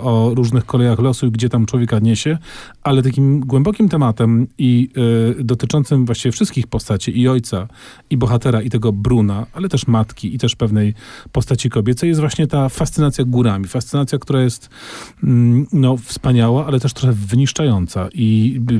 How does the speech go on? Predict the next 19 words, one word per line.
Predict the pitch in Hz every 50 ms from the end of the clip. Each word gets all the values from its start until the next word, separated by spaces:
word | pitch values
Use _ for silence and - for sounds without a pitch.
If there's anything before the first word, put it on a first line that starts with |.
| 107 117
jest | 123 127 - -
w | 143
niej | 135 120
coś | - 139 123 - - 139
groźnego, | 120 117 123 107 127 131 131 147
tak | 135 147
jak | 147 151
w | 151
ogóle | 143 151 156 143
w | 143
górach | 147 135 143 113 92 80 78 -
jest | 107 -
coś | - 110 101
groźnego. | 104 104 98 90 95 90 82 80 90 104 - - - - - - - -
Bardzo | - 120 151 175 170 190
taka | 160 165 - 156 143 143 139 139 135 - - - - - - - -
precyzyjnie, | - 139 123 - - 127 107 131 151 170 160 156 151 143 135 135 131 127 120 120 120 110 113 120 123 123 127 127 131 135
nieprzesadnie, | 127 123 - - 123 110 - - - 139 127 117 120 120 127 120 120 127
obficie, | - 117 104 - - - 151 - - 127 120 117 113 113